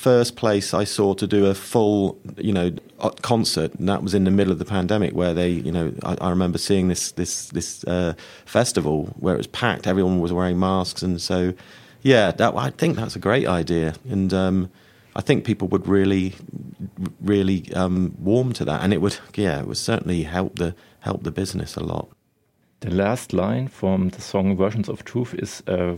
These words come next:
Speaker 2: rhetorical question. Is that how you will remember it? And I want to borrow this line for my last question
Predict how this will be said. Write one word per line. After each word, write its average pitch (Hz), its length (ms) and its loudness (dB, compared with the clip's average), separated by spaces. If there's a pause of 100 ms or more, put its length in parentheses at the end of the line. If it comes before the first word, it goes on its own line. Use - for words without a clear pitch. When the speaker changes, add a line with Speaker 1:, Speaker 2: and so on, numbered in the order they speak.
Speaker 2:
rhetorical 101 640 0
question. 110 640 -4 (460)
Is 101 160 -4
that 98 180 2
how 92 160 0
you 95 180 2
will 95 260 2 (180)
remember 87 420 2
it? - 320 -6 (140)
And 90 340 0 (400)
I 90 100 4
want 107 260 2
to - 80 -6
borrow 110 360 0
this 104 260 -8
line 107 160 2
for - 140 -4
my 90 240 4
last 92 400 -2
question - 640 -6